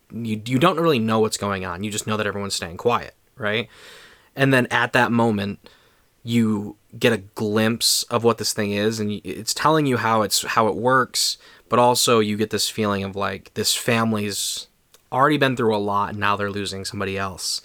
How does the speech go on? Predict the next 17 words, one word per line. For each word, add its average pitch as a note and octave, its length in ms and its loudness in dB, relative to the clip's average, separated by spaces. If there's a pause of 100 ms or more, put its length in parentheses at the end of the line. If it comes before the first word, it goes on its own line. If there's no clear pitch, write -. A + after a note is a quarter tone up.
(480)
And A#2 340 2
those C#3+ 240 6
moments, G2 460 -2
those A#2 260 2
horror G#2+ 320 0
moments G2 580 -6 (440)
of, G2+ 800 0
um, G2+ 600 0 (1120)
that B2+ 220 0
can C#3 160 0
hit E3+ 240 0
you F3 260 4
in C#3+ 60 4
a B2+ 80 4
way A#2 260 4
that A2 180 0
isn't C3+ 340 0